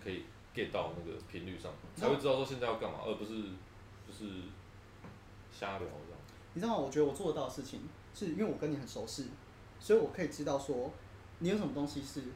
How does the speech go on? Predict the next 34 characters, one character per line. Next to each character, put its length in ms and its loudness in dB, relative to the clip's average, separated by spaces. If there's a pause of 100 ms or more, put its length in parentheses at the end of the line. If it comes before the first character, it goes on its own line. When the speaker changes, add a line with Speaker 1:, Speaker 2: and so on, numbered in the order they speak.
(160)
Speaker 2:
很 160 0
厉 140 2
害， 260 -2 (420)
然 100 2
后 280 2 (340)
可， 140 0
有 140 6
办 160 6
法 120 2
挖 180 4
出 200 -6
来， 200 -6 (440)
然 120 4
后 60 4
你 80 2
讲， 220 -2
你 140 2
一 20 -2
定 180 4
有， 260 6
你 100 4
一 120 2
定 180 2
也 100 4
知 140 -4
道 120 4
这 100 2
是 80 2
什 100 -4
么， 80 2
你 60 6
一 40 6
定 80 8
有 60 4